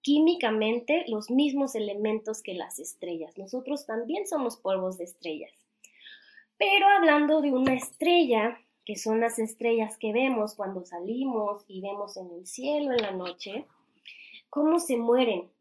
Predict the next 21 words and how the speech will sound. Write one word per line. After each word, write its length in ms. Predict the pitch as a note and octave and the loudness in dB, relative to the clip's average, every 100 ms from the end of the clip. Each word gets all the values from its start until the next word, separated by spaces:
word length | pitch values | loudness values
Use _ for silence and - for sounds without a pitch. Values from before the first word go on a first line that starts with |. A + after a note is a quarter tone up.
| _ _ - | _ _ -2
Todo 260 | F4+ G#4+ | 2 4
va 100 | F#4 | 6
a 40 | D#4+ | 4
depender 760 | E4+ A#3 G3+ G3 G3 G#3+ - _ _ _ _ _ _ _ | 2 0 -2 0 2 2 0 _ _ _ _ _ _ _
de 380 | A#3 G#3 B3 C4+ | -2 2 4 2
su 540 | - - C4+ C4+ E4 - - | -2 -2 0 0 -2 -6 -14
masa. 460 | G3+ G#3+ G3 - - - _ _ _ - - - - - | -4 0 0 -2 -8 -14 _ _ _ -20 -20 -20 -18 -6
Hay 180 | G#3 B3+ | 0 0
estrellas 460 | B3+ A3+ A#3+ A#3+ - | -2 -2 0 0 -4
que 120 | G3 | -8
son 280 | G#3 G#3 G3+ | -6 -6 -6
supermasivas, 1300 | - E4 E4 - D#4 C#4+ G#3+ - D4+ D#4+ A#3+ A3 | 2 4 4 4 2 4 0 -2 0 0 0 -2
eso 200 | B3+ C#4+ | -4 -6
quiere 260 | - D4 C#4+ | -6 -2 0
decir 400 | C4+ - C#4 E4+ - - - - | -2 -2 -2 -2 -6 -20 -20 -10
que 160 | - A#3 | -4 -4
su 220 | - G#3+ | -2 -2
masa 440 | A#3 C4 C4 C4+ - | 0 -2 -2 -4 -4
es 220 | A#3 A#3 | -6 -4
muy 420 | A#3 B3 C#4 B3+ | -2 0 2 0
grande. 560 | A#3+ B3 C4+ B3 E3+ | 0 0 0 -2 -4